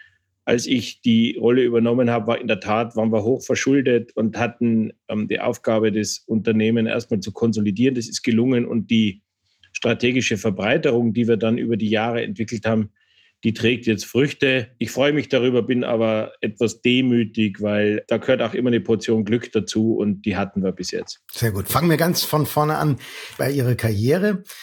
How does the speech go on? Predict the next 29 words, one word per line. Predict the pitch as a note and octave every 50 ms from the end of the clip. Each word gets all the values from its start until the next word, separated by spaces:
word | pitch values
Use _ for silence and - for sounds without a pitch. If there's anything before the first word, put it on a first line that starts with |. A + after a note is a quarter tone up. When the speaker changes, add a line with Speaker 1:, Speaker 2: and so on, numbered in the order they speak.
| - - - - _ _ _
Speaker 2:
Verschiedene | - C#3 B2+ - F#3+ F#3+ E3+ D#3
Chefs | - D#3+ E3+ E3 - E3
haben | D#3+ E3 F3
über | D#3+ C#3
Sie | C3 D3 D#3 D3
gesagt, | D#3+ D#3 B2+ D3 C#3+ C#3 - -
dass | C3+ A2 -
Sie | D3 B2+
Verkaufstalent | A2+ - - B2 - - A2+ E2 E2 - - D#3+ D3 D3 D3 D#3+ G#3+ -
sind | - - - - - C#3+ D3 D#3 D3+ -
oder | - C3 G2+ A2
haben | G#2+ A2
Sie | G#2 B2 A#2
als | G#2+ G2+ -
Verkaufstalent | - B2+ A2 - A2 B2 A#2+ - - - - A2 A2 A#2 A2 -
bezeichnet | A#2 - - - G2 A2 D3+ E3+ - E3+ E3 D#3 D#3
und | D3 B2
dass | A2+ A2 -
die | - D3
Abschlusssteigerung | - - - - C3+ B2+ A#2 - - C3+ A2+ A#2 B2+ A#2 A2 G2+
zieht | - - - C3+ A#2+
sich | - C3+ A2 -
wie | - B2+
ein | A#2
roter | G#2 F#2+ G2+ A#2+ A#2+ C3+ A2
Faden | - - F#2+ G2 A2 A#2+
durch | A2+ A2 -
Ihre | - A2+ G2+ G#2
Karriere. | G2+ - G2+ G2+ G2+ G#2 G2+ F#2 F#2 F#2